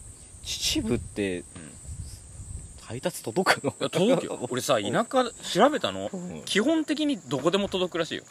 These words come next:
Speaker 1: <laughs>
Speaker 2: 離島とかじゃなけりゃ。
Speaker 1: あ、そうなんだ。
Speaker 2: うん。
Speaker 1: だから、そう、都会田舎がさ、どこ辺のことを指すかが、で、イメージ湧くじゃん。
Speaker 2: うんうんうん。
Speaker 1: そう、都会田舎って言われても、あーって感じだけど、
Speaker 2: うん。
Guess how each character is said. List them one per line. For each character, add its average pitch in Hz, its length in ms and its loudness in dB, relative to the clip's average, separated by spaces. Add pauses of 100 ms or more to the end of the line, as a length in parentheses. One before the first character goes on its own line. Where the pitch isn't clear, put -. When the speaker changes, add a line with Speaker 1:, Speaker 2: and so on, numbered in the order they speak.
(180)
Speaker 1:
<laughs> - 320 2
Speaker 2:
離 - 120 4
島 160 180 2
と 156 100 -2
か 143 100 0
じ 107 80 -2
ゃ 92 40 0
な 95 80 -6
け 90 100 -6
り - 80 -6
ゃ。 - 40 -14 (180)
Speaker 1:
あ、 - 20 -14
そ 330 320 0
う - 20 2
な 165 140 6
ん 107 140 -4
だ。 85 80 -8
Speaker 2:
う - 60 -8
ん。 - 20 -20 (480)
Speaker 1:
だ 127 80 -6
か 143 120 4
ら、 104 140 4 (300)
そ 117 80 0
う、 - 80 -4 (100)
都 185 140 -4
会 330 340 0
田 269 140 4
舎 151 100 -6
が 120 140 4
さ、 104 360 2 (440)
ど 110 380 0
こ 294 200 2
辺 381 280 4
の 359 80 2
こ - 140 2
と 359 100 2
を 339 100 4
指 196 100 8
す - 100 -8
か 185 120 2
が、 123 420 4
で、 143 160 4
イ 147 120 6
メ 196 140 12
ー 156 60 12
ジ 123 100 4
湧 110 120 8
く 127 140 0
じ 101 100 2
ゃ 87 40 0
ん。 85 80 -2
Speaker 2:
う - 0 -
ん - 20 0
う 143 40 0
ん 143 40 0
う - 20 0 (360)
ん。 95 140 -10 (500)
Speaker 1:
そ 135 140 -6
う、 98 60 -8 (100)
都 147 120 -6
会 277 220 2
田 311 80 4
舎 233 120 0
っ - 40 2
て - 80 -12
言 196 100 8
わ 170 60 10
れ 170 80 6
て 185 100 2
も、 117 380 2
あ 110 440 0
ー - 20 2
っ - 40 -2
て 120 80 2
感 107 160 2
じ 104 80 -4
だ 107 100 2
け 98 120 -4
ど、 92 160 -2
Speaker 2:
う 85 60 -2
ん。 87 200 -8